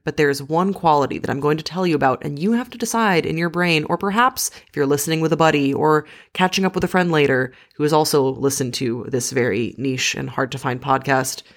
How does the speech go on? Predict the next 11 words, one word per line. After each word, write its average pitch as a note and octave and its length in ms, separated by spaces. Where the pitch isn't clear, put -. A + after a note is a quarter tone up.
if F#3+ 340
this D#3 180
is D3+ 120
a D3 40
deal C#3+ 220
breaker C#3 360
or C3+ 200
not. - 340
So, D#3+ 380
I C#3 80
begin. C#3+ 400